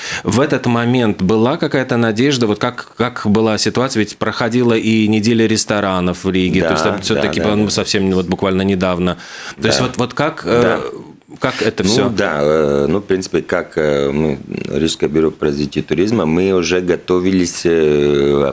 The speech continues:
Speaker 2: помочь предпринимателям, э, э, э, ну, с клиентами уже всё, э, чрезвычайное положение. И буквально, как, э, объявили, что заканчивается это положение, на следующий день мы пустили кампанию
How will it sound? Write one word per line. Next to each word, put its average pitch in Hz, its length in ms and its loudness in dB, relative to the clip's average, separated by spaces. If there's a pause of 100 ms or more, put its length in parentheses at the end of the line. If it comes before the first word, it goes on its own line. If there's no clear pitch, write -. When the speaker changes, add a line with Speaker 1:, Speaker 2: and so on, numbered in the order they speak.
Speaker 2:
помочь 85 540 -2
предпринимателям, 82 1600 0
э, 73 60 2
э, 64 480 0 (920)
э, - 280 -6 (420)
ну, 80 200 0 (180)
с 67 180 0
клиентами 90 920 0
уже 78 680 2 (180)
всё, 90 380 0 (400)
э, 71 440 0
чрезвычайное 80 600 -2
положение. 92 600 0
И - 20 2
буквально, 92 640 -2 (240)
как, 92 320 -4
э, 76 380 0 (100)
объявили, 85 480 0
что 73 500 0
заканчивается 82 800 -2
это 80 100 -10
положение, 95 460 0
на 90 120 0
следующий 92 460 -2
день 92 220 0
мы 85 160 0
пустили 80 420 -2
кампанию 104 680 -2